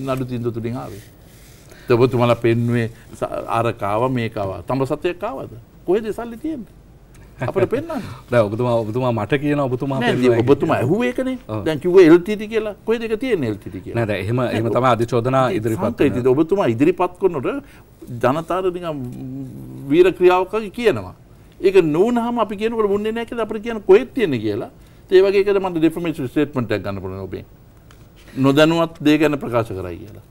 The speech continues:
Speaker 2: ඔව්, දැන්, දැන්, දැන් ඔබතුමා ඔබතුමාගේ නිර්දෝෂීභාවය පිළිබඳව සඳහන් කරනවා. දැන් ඒකාබද්ධ විපක්ෂයවත් දිගින් දිගටම අත්අඩංගුවට පත්වද්දී
Speaker 1: ඒකාබද්ධ විපක්ෂ කියන්නේ?
Speaker 2: <laughs> අපි, අපි කියමු, අ, අපි නම් වශයෙන් කියමු.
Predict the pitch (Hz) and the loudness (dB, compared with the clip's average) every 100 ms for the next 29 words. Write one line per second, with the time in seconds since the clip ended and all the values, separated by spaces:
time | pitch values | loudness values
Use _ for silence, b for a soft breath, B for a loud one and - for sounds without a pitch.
0 | b b b 151 151 139 143 127 127 131 | b b b 2 4 6 4 4 2 2
1 | 117 127 139 143 139 117 127 135 135 139 | 2 0 2 4 4 4 2 4 4 4
2 | 135 117 110 113 127 139 139 131 127 123 | 4 2 0 -2 2 2 0 0 0 0
3 | 120 123 120 120 123 127 - - 110 110 | -2 -4 -4 -4 -2 -4 -4 -8 -6 -4
4 | 110 98 104 95 90 B B - 147 127 | -4 -6 -8 -8 -12 B B -2 0 2
5 | 165 170 165 160 160 160 - 160 151 147 | 0 0 -2 -2 -2 -6 -4 -4 -2 -4
6 | 127 123 143 131 127 131 104 123 123 127 | -4 -6 -6 -6 -4 -4 -6 -6 -6 -6
7 | 120 110 101 131 123 139 117 - 196 202 | -8 -8 -8 -4 -4 -2 -2 -4 -8 -12
8 | 202 - 190 - 214 214 185 - - - | -14 -14 -20 -20 -20 -20 -20 -20 -20 -20
9 | - - - - - - - - - - | -20 -20 -20 -20 -20 -20 -20 -20 -16 -10
10 | 123 120 117 147 131 120 127 135 131 - | -6 -2 0 4 4 4 2 0 0 -2
11 | B B 110 107 107 107 104 104 107 120 | B B 0 2 4 2 2 -2 -4 -2
12 | 131 110 147 160 190 190 208 196 | 0 0 0 2 2 2 -4 -6